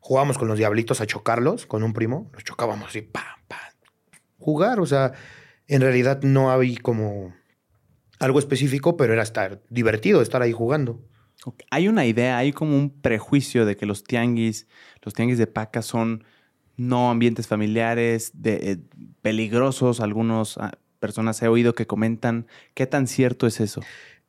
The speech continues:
Speaker 1: Es más prejuicio. O sea, es prejuicio porque desde tiempos, pues, inmemoriales, o sea, el tianguis ha existido, el comercio ha existido.
Speaker 2: Ujú.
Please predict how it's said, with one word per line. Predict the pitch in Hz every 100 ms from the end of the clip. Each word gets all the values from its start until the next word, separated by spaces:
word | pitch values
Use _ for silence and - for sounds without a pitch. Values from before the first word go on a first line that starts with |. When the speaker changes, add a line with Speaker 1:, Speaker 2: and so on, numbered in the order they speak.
| _ 165
Speaker 1:
Es | 175
más | 202
prejuicio. | 202 165 131 123 117 101 101 127
O | 120
sea, | 135 123 117
es | 143
prejuicio | 226 196 175 147 165 165
porque | 123 107 107 104 101 - - - _ _
desde | 135 139 120 117
tiempos, | 139 143 160 156 - _
pues, | - 104 107
inmemoriales, | 104 101 101 107 110 123 101
o |
sea, | 92 98 92
el | 95
tianguis | 95 110 98
ha | 104
existido, | - - 123 113 120
el | 117
comercio | 104 104 101 -
ha | 104
existido. | - 117 127 117 127 - - 120
Speaker 2:
Ujú. | 107 147